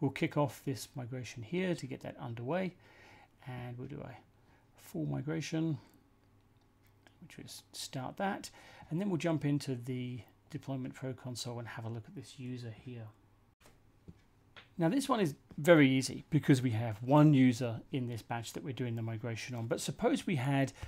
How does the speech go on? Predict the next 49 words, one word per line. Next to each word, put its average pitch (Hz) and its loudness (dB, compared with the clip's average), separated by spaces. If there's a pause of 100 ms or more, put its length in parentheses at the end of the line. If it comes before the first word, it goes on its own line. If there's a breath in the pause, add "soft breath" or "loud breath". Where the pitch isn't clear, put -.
(120)
a 151 -2
batch 139 2
of 123 -6
a 117 -4
hundred 202 2
people, 139 2 (400 loud breath)
um, 143 4
and 156 8
we 139 8
had 131 2
multiple 165 8
batches - -4 (120)
of 131 0
hundred 127 -4
people, - -18 (600 loud breath)
and 135 0
that - 0
becomes 139 2
a 127 0
bit 147 2
more 131 0 (120)
tiresome 160 4
to 135 -4
go 135 6
through 135 -2
and 127 0
try 131 -4
and 117 -2
schedule 131 0
these 117 -4
cutovers. 135 -6
So - -4
that's 208 0
where 220 0
we 202 0
would 151 0
use 131 2 (320 loud breath)
a 127 -2
grouping 135 4
structure - -10
for - -10
it. - -14 (360 loud breath)
So - -2
if 135 0
I 180 -2
look 185 -2
at 226 -6
my 139 -2
other 135 0